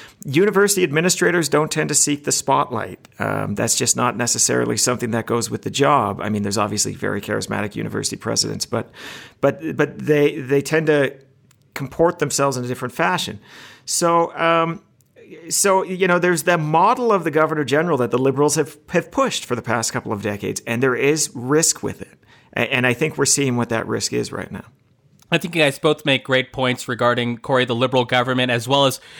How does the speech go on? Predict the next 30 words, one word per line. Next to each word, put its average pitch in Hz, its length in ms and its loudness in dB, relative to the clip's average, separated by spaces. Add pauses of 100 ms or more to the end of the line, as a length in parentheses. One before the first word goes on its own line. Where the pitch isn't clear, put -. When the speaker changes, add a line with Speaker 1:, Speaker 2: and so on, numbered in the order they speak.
(140)
Speaker 2:
you 127 120 2
know, 123 100 2
the, 123 160 2
the 117 220 -2
special 135 580 -2
sort 123 220 -2
of, 117 180 -2 (460)
you 233 240 -4
know, 208 280 2
the 190 220 -4
undue, 180 640 2
uh, 120 380 2
nature 131 320 0
of, 117 160 0
of, 120 240 -2
of 117 240 -4
women 139 260 2
governor 117 300 0
generals 117 340 0
as 107 160 -4
well, 127 260 4
and 120 120 0
what 120 140 0
that's 123 240 0
kinda 117 340 0 (300)
resulted 127 420 2
in, 123 80 2
especially 123 500 -2
leading 127 360 -2
to 117 180 -4